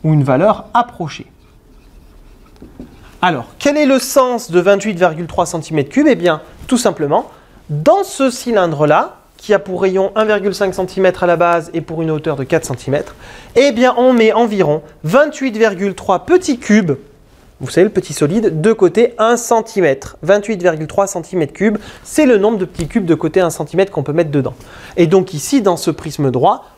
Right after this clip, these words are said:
on peut mettre cent vingt, exactement cent vingt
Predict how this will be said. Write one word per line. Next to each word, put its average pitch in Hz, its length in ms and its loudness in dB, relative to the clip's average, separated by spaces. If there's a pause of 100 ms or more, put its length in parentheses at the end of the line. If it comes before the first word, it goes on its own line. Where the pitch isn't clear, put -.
on 208 120 0
peut 185 140 0
mettre 156 300 -2
cent 247 240 -2
vingt, 208 340 -2
exactement 165 720 -4
cent 214 300 -2
vingt 170 320 -2